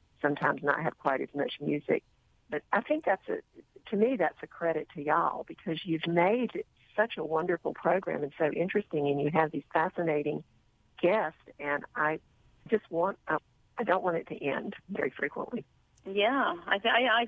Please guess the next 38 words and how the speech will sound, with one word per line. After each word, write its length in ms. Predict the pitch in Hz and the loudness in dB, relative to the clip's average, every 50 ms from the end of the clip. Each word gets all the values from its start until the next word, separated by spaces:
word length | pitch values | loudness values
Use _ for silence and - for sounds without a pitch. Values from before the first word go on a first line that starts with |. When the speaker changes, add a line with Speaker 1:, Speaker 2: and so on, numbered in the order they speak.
| - - | -2 -4
Speaker 2:
second 320 | - 214 - 208 190 185 | -4 -4 -2 -4 -6 0
that, 240 | 190 185 180 170 - | 2 2 2 2 0
and 140 | - 190 190 | -4 -2 0
maybe 240 | 196 196 208 208 190 | 0 0 0 -2 -2
just 180 | 196 185 - - | -4 -6 -6 -8
to 60 | 196 185 | -14 -10
check 320 | - - 208 202 - - | 0 2 2 2 2 2
back 160 | - 185 190 - | -2 -2 0 2
in 200 | 185 202 254 247 | 0 2 4 2
with 100 | 208 190 - - | 2 0 2 0
some 160 | 190 185 185 | 2 2 2
of 100 | 170 175 | 2 2
the 160 | 180 170 160 | 2 4 4
earlier 320 | 160 170 185 196 202 202 | 6 6 4 4 2 0
people 380 | 196 - 202 185 180 - 170 170 | -2 -2 -6 -8 -4 -6 -4 -6
to 80 | 175 - - | -6 -6 -2
see 100 | 175 180 175 | -2 -2 0
how 120 | 175 180 | 0 2
they're 140 | 175 170 160 | 2 2 2
doing, 420 | 160 170 175 190 185 165 165 165 | 2 0 0 2 2 2 2 2
and, 340 | 160 156 156 - - - - - - - 170 | 2 2 0 -2 -4 -8 -18 -18 -8 -4 0
um, 360 | 165 160 156 147 - - - - _ - _ _ | 2 2 2 2 0 -4 -8 -14 _ -20 _ _
hear 220 | - - 208 196 | -4 0 0 2
back 140 | 180 180 180 - | 2 2 0 0
in 140 | 196 180 180 | -4 -4 -4
from 220 | - - 175 180 - | -4 -4 -6 -6 -4
Crosby, 840 | - - 175 170 175 170 - - 170 170 170 170 170 170 165 - - - - - _ - | 2 2 4 4 4 0 -4 -6 -2 0 2 2 2 2 0 -2 -4 -16 -20 -20 _ -2
check 180 | - 175 180 175 - | 2 2 2 2 2
in 160 | 185 180 180 | -2 0 2
with 140 | 180 175 - | 0 2 2
Alexis, 680 | 170 165 160 165 170 - - - - 180 170 170 170 165 - _ _ _ _ _ _ _ _ _ _ _ _ _ _ _ _ _ _ _ _ _ | 2 4 4 2 2 0 -10 -10 -4 0 0 0 0 -2 -8 _ _ _ _ _ _ _ _ _ _ _ _ _ _ _ _ _ _ _ _ _
hear 320 | - 175 196 208 196 190 180 | -16 -6 0 2 2 2 4
how 160 | 185 180 175 175 - | 4 2 2 0 -4
Tina's 280 | 196 185 180 175 165 165 - | -2 0 2 2 0 0 0
doing, 360 | - 170 170 165 165 165 170 170 | 0 2 2 4 2 2 -2 0
just 160 | 185 175 - - 175 | -2 -4 -2 -2 -4
a 60 | 165 | -2
refresher. 560 | 165 175 165 - - 175 214 - - 165 151 | -2 -2 -6 -2 -2 -2 -2 0 -2 -4 -4